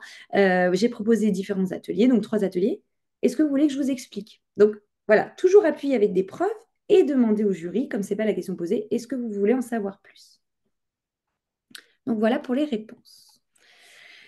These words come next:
Donc là, de manière plus générale, pour avoir une communication efficace, il y a toujours, la première chose, c'est l'intention. C'est qu'est-ce que je souhaite faire passer comme message ? Quel est mon objectif ?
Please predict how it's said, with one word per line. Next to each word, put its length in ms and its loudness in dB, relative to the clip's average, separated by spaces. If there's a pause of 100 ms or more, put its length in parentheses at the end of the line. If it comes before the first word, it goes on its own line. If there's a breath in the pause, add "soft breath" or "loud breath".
(180 soft breath)
Donc 160 6
là, 140 8
de 200 0
manière 280 2
plus 100 -10
générale, 500 -4
pour 140 -4
avoir 180 0
une 140 2
communication 720 0
efficace, 720 -10 (160)
il 60 -6
y 40 4
a 60 2
toujours, 480 -4
la 160 -2
première 260 -4
chose, 180 -8
c'est 160 -4
l'intention. 720 0 (120)
C'est 400 -6
qu'est-ce 260 -4
que 140 -6
je 100 -8
souhaite 320 -8
faire 260 -12
passer 340 -6
comme 200 -2
message ? 640 -2 (300)
Quel 160 0
est 60 4
mon 260 6
objectif ? 800 -2